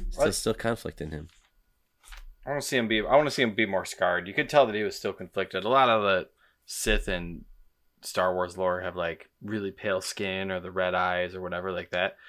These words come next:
Speaker 2: That's how I kinda figured that, I don't know, throughout it, you see, like, his scars. When you get the shirtless Kylo scene, you get to see that, 'cause they moved his scars from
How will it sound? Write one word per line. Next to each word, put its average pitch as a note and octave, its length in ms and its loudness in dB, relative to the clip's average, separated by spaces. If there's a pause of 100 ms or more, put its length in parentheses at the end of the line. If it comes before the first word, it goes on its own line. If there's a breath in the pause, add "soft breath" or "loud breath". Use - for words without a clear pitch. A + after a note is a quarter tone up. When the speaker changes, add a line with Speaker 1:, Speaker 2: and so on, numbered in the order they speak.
(240 loud breath)
Speaker 2:
That's C3+ 120 -4
how C#3+ 120 12
I B2+ 60 12
kinda A#2+ 260 8
figured A2 360 2
that, G2 240 2 (440)
I G2 120 2
don't F2 80 -2
know, F2 120 -4
throughout G#2+ 420 8
it, G2 80 -4
you G2+ 80 -4
see, A#2 200 -2
like, G#2 160 -2
his F#2+ 140 -6
scars. G2 500 6
When G2+ 120 -6
you G2+ 60 -6
get G2 160 -4
the F#2+ 220 -4
shirtless - 500 -2
Kylo G2 460 0
scene, F#2+ 320 -8
you F#2+ 80 -6
get F#2+ 120 -12
to F2 80 -14
see G2 180 -6
that, F#2 280 -8
'cause A#2+ 140 -4
they C3+ 100 8
moved C3+ 220 4
his A2+ 140 6
scars A2 400 8
from G2 400 0